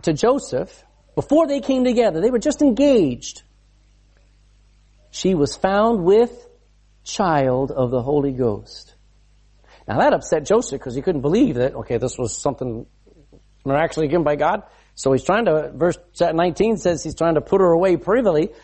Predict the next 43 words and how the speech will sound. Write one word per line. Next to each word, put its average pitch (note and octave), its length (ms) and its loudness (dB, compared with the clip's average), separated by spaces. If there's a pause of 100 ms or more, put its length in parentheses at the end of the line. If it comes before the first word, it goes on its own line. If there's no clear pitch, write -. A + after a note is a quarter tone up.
(180)
but - 420 -4 (220)
God D#3 400 0
convinced C3+ 360 -4
him C3+ 120 0
otherwise. A2+ 580 -6
Look E3 200 -6
at C#3 60 -10
chapter, D3+ 680 -2
still G#3 200 0
in G3 60 0
chapter D#3+ 260 -2
one, D#3 140 2
look E3 100 2
at D3 60 -6
verse D3+ 100 -2
twenty-three. D3 460 -2
Behold, C3+ 640 -2 (560)
now E3 120 0
verse A3+ 180 -2
twenty-two, F#3+ 420 -2
"Now D#3 160 2
all C4+ 260 4
this A3+ 240 -2
was F#3 160 -4
done F3+ 300 0
that F#3 80 2
it F3+ 80 -4
might G3+ 220 -2
be G3+ 80 -2
fulfilled G3 520 2
which D3+ 200 -10
was C#3+ 120 -8
spoken G3+ 400 -2
of C#3 80 -2
the C#3 100 0
Lord D3 340 2
by C#3 120 0
the C3 100 -4
prophet, E3+ 400 -4
saying, C#3 420 -2 (280)
Behold, F3+ 600 0
a D3 100 0
virgin F3+ 720 0